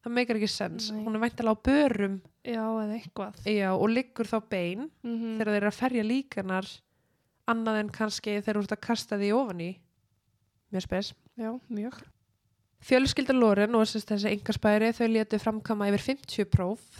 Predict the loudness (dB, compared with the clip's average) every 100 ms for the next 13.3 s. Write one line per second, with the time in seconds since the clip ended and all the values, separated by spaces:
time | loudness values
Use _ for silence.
0 | 0 0 2 -4 -2 -2 -2 -2 -4 -2
1 | -2 -2 -2 -4 -2 -2 -2 -4 -4 -4
2 | -2 0 2 0 0 -2 -4 -6 -6 -4
3 | -4 -2 -4 -2 -4 -2 -4 -4 -2 -2
4 | -2 -2 2 2 2 -4 -6 -2 0 -2
5 | -4 _ _ -6 -4 -2 -4 -2 -2 -2
6 | -8 _ _ _ _ _ _ _ -2 2
7 | 0 0 -2 0 0 2 2 0 2 2
8 | 4 0 0 -4 -6 -8 -4 -2 0 -2
9 | -4 0 0 2 -2 0 0 -2 _ _
10 | -4 -2 -4 -10 _ _ _ _ _ _
11 | 2 4 2 2 0 -2 _ _ _ 2
12 | 4 6 4 2 2 2 4 4 2 0
13 | -4 -8